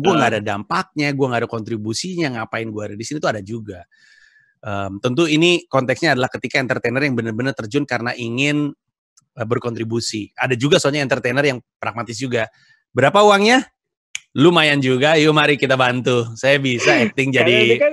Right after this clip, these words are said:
Speaker 2: di
Speaker 1: wakil
Speaker 2: Wikipedia
Speaker 1: kepala
Speaker 2: juga
Speaker 1: daerah."
Speaker 2: tercantumnya kepala daerah sih, Ji. Dalam sejarah tercatat dia adalah seorang kepala daerah, eh, whether or not good or bad gitu.
Speaker 1: Ya, iya dan tidak, dan ada masyarakat yang peduli dengan hanya jabatannya, dan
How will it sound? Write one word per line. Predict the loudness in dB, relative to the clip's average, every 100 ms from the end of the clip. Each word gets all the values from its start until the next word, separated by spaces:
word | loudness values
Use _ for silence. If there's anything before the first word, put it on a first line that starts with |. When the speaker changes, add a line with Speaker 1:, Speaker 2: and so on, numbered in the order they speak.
| 0
Speaker 2:
di | 2 4
Speaker 1:
wakil | 4 2
Speaker 2:
Wikipedia | 2
Speaker 1:
kepala | 2 4
Speaker 2:
juga | 4
Speaker 1:
daerah." | 4 4 2 -2 -12 -20 _ _ _ -2
Speaker 2:
tercantumnya | -2 -2 -4 0 0 2 0 0
kepala | -2 0 0 2
daerah | 0 0 -2
sih, | -2
Ji. | -4 -4 0
Dalam | -2 -2
sejarah | -4 0 0 0
tercatat | -6 -2 -2 -2
dia | 0 2
adalah | 2
seorang | 0 0 0 0
kepala | 0
daerah, | 2 2 0
eh, | -2 -14 -14 -14 -8
whether | -2 0 0
or | 0
not | -2 -4 -2
good | 0
or | 0 -2
bad | -2 -2
gitu. | -6 -6 -4 -6 -12 _ _ _ _ _ _ -6
Speaker 1:
Ya, | 0 2 4 2 0 -4
iya | 2 2 4
dan | 2 2 0
tidak, | 0 2 2 2
dan | 2 2
ada | 2 2
masyarakat | 2 2 0 0
yang | 0 0
peduli | 0 0 0 0
dengan | 2 2 2
hanya | 0 0 0
jabatannya, | 2 2 0 0 0
dan | -2 -4